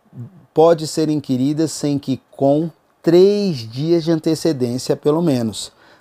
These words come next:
sejam notificados o representante do Ministério Público, o advogado e o acusado, se estiver preso. Olha pra mim, no mínimo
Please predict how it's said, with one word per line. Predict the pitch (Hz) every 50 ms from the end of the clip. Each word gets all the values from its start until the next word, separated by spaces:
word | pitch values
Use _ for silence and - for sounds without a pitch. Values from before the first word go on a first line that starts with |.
| _
sejam | - - - 143 135 120 117 131
notificados | 123 120 120 117 - - 113 - 135 120 - 123 113 110 104 98 107
o | 110
representante | 95 95 117 110 - 110 113 101 110 107 101 - 120 113 101 - -
do | 104 104
Ministério | 104 104 104 98 - - 101 101 98
Público, | - - 113 120 143 147 156 165 156 - 175 160 - - - - - - _
o | 120 120 123
advogado | 117 113 107 101 110 120 131 127 113 120 120 135 139
e | 147
o | 151
acusado, | 151 147 - 175 160 147 127 123 120 131
se | - - 135
estiver | - - 135 120 131 143
preso. | - - - - 147 123 - - - - _ -
Olha | - 143 156 151
pra | 151 143 127 120
mim, | 127 147 185 202 196 - _ _ _ _ _ _ _ _ _ _ _ _
no | 147 147 156 170 196 202
mínimo | 190 180 185 202 220 240 240 233 196 -